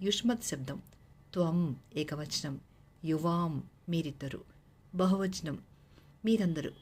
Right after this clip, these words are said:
యూయం. త్వం, యువాం, యూయం నీవు, మీరిద్దరు, మీరందరూ.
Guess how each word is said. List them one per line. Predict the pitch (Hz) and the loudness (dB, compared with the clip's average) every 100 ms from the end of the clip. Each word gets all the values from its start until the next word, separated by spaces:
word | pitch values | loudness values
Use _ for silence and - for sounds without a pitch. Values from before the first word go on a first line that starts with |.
| - - - - | -20 -20 -20 -6
యూయం. | 185 202 196 156 135 127 - - - - - | 4 6 8 6 2 -2 -8 -20 -20 -20 -8
త్వం, | 170 151 151 226 - - - - - 160 | -2 -2 0 -2 -4 -18 -20 -20 -12 -4
యువాం, | 160 156 147 151 214 - - - 185 | -2 0 -2 0 -2 -4 -12 -16 -2
యూయం | 208 226 190 123 - - - - - | 4 6 4 2 -6 -18 -20 -16 -4
నీవు, | 170 165 156 214 349 - - - - | 0 0 -2 -4 -4 -12 -20 -12 0
మీరిద్దరు, | 190 185 170 143 147 180 - - _ 196 | 4 4 2 -2 -4 -6 -6 -18 _ 2
మీరందరూ. | 208 175 151 139 131 | 4 4 0 -4 -6